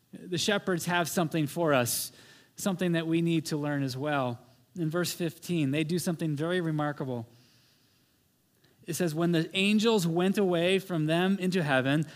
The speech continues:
the shepherds said to one another, 'Let's go over to Bethlehem and see this thing that has happened, which the Lord has made known to us.' And they went with haste and found Mary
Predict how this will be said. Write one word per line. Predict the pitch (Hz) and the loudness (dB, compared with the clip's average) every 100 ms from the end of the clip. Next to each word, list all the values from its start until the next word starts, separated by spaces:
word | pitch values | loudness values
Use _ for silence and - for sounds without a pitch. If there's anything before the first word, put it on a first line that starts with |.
| - | -6
the | 156 | -4
shepherds | - 214 233 233 196 | 2 2 4 2 2
said | - 233 233 175 | 2 0 0 -4
to | - 160 | -2 0
one | 160 180 185 | 2 2 4
another, | 170 226 214 160 208 - - _ _ _ _ _ _ _ _ _ - - 175 | 4 4 6 6 4 -2 -16 _ _ _ _ _ _ _ _ _ -20 -18 0
'Let's | 269 - | 0 2
go | 294 269 | 4 4
over | 269 | 4
to | 226 | 2
Bethlehem | 170 269 269 190 165 165 175 | 4 2 4 4 8 6 6
and | 185 180 | 2 0
see | - 254 247 | 2 2 4
this | 208 - - | 2 0 0
thing | 247 233 208 202 - 175 | 2 4 4 0 -4 -2
that | 185 180 | 4 6
has | 165 | 6
happened, | 220 254 269 165 123 117 - - _ _ _ _ - | 4 2 2 2 0 0 -6 -20 _ _ _ _ -4
which | 175 - | -4 0
the | 175 | 0
Lord | 196 220 226 | 4 4 6
has | 202 185 | 4 4
made | 190 175 | 4 4
known | 170 196 240 240 | 4 4 4 2
to | 185 147 | 2 0
us.' | 120 120 - - - - _ _ _ _ _ _ _ _ _ _ _ - - | 0 -2 -4 -6 -10 -16 _ _ _ _ _ _ _ _ _ _ _ -18 -4
And | 147 | 2
they | 156 | 4
went | 160 185 208 175 | 4 2 0 -2
with | 160 | -6
haste | - 190 202 - - - - - | -2 -2 -2 -4 -8 -14 -20 -12
and | 143 135 | -8 -4
found | 170 165 170 160 | 0 2 2 2
Mary | 160 185 196 196 185 175 | 0 0 2 2 0 -2